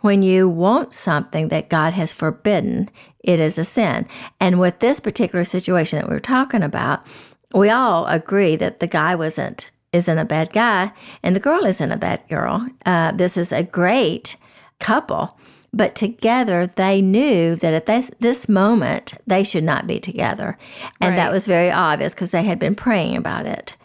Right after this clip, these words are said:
Speaker 2: Right.
Speaker 1: And
Speaker 2: And, but you had said that her w-,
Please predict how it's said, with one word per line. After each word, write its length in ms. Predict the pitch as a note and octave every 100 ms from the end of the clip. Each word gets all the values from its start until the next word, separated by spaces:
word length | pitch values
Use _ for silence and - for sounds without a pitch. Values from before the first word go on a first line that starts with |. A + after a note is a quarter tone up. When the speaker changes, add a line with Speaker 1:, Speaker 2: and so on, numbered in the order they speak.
| _
Speaker 2:
Right. 460 | F#3+ F3 E3 - - _ - - _ _
Speaker 1:
And 100 | A3+ G3+
Speaker 2:
And, 80 |
but 140 | F3+ G3+
you 220 | G3+ B3+
had 220 | A3+ F#3+
said 580 | - F#3 E3+ D#3+ D#3+ D#3+ - - _ _ _ -
that 200 | F#3+ -
her 540 | - - A3 G#3+ A3 G#3
w-, 220 | F3